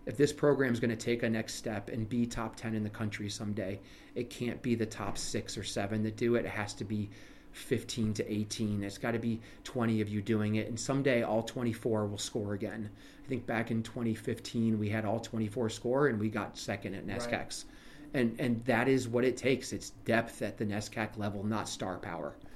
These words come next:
Speaker 1: Um, and that year, I think we only sent four to nationals.
Speaker 2: Mm.
Speaker 1: So we've sent ten to nationals before and finished fifth.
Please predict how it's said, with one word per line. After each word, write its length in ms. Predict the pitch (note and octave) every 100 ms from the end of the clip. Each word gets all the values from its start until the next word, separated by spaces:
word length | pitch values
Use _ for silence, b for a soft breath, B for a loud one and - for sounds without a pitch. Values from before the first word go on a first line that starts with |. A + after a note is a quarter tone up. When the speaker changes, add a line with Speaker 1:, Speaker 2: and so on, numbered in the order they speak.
| b b b -
Speaker 1:
Um, 200 | A#2 G#2+
and 140 | A#2+
that 140 | C3+ C3+
year, 120 | A#2
I 60 |
think 220 | G#2+ A#2+ A#2
we 100 | G2
only 260 | A#2 C3
sent 320 | A2 A#2 -
four 220 | - B2 A2
to 60 |
nationals. 640 | G#2+ A#2 A#2 - - - -
Speaker 2:
Mm. 300 | C#3+ C3 G#2+
Speaker 1:
So 120 | -
we've 280 | A#2+ D#3+ E3+
sent 300 | - D3+ -
ten 260 | - E3 D#3+
to 60 |
nationals 440 | A#2 G#2 G#2 A#2 G2+
before 400 | G#2+ - A#2 A2+
and 80 |
finished 320 | G#2+ B2 G#2+ -
fifth. 460 | C#3 G#2 - -